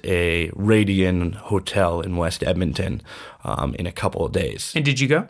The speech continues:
Speaker 1: I did go. So I went with my one sports reporter friend who had no idea what he was getting into. <laughs> Um, I won't say his name 'cause I don't think he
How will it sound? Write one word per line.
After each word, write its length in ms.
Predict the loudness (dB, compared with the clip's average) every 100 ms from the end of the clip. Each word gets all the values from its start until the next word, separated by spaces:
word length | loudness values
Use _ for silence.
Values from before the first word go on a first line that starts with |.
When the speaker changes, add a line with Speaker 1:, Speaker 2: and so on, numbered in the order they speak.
| -4
Speaker 1:
I 80 | -2
did 140 | 0
go. 180 | -2 -6 -10 -14 -14
So 220 | 0 4 6
I 100 | 6
went 520 | 6 4 4 0 -2
with 480 | 0 4 4 2 -8 -16 -20 -14
my 360 | -2 2 2 2
one 360 | 0 2 2 2
sports 340 | 2 4 4
reporter 280 | 4 4 4
friend 240 | 4 2
who 80 | 2
had 100 | 0
no 180 | 2 2
idea 180 | 4 2
what 80 | 2
he 60 | 0
was 100 | 0
getting 220 | -2 -2
into. 240 | 0 0 -2 -10 -12 -10 -2
<laughs> 0 |
Um, 960 | 0 4 4 6 6 6 6 6 6
I 80 | 6
won't 200 | 6 6
say 140 | 6
his 120 | 4 6
name 180 | 4 4
'cause 140 | 2
I 60 | 2
don't 180 | 2
think 160 | 0 0
he 200 | 0 0